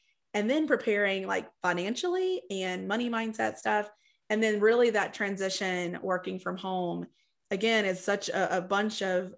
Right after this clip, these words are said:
of things have to happen practically, like, strategically with the routine and all of that, but then the mindset all along the way. So, um, I really, I just love, it's, it's just life coaching to help the women have this life and help them get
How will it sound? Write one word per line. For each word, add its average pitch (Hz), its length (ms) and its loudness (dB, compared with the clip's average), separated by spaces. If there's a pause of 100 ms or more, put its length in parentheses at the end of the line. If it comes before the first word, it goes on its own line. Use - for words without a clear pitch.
of 175 160 -8
things 190 360 -4
have 170 220 -6
to 180 80 -8
happen 175 600 -2 (800)
practically, 262 600 0
like, 214 180 2
strategically 247 540 -2
with 208 200 0
the 185 100 -2
routine 208 380 0
and 208 80 -4
all 196 140 0
of 196 60 -6
that, 196 200 2
but 180 120 -6
then 196 140 -4
the 185 60 -4
mindset 180 540 -4
all 175 200 -4
along 170 200 -6
the 175 60 -6
way. 180 280 -4
So, 190 420 -2 (460)
um, 190 260 0
I 196 60 2
really, 220 360 4
I 214 100 -2
just 208 220 -2
love, 202 560 2 (1000)
it's, 208 140 -2
it's 202 160 0
just 202 140 -2
life 196 200 4
coaching 180 380 -2
to 180 100 -2
help 196 260 0
the 202 80 -2
women 180 420 -4
have 190 300 0
this 190 160 -8
life 247 480 -2
and 202 100 -4
help 202 200 0
them 190 280 -4
get 190 440 -2